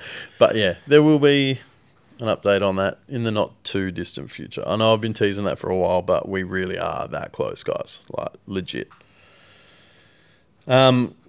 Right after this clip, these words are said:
I wanted to talk about a post that I saw on Facebook not that long ago.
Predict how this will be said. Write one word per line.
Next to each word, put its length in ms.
I 40
wanted 160
to 100
talk 260
about 400
a 500
post 240
that 80
I 60
saw 280
on 100
Facebook 420
not 180
that 120
long 240
ago. 320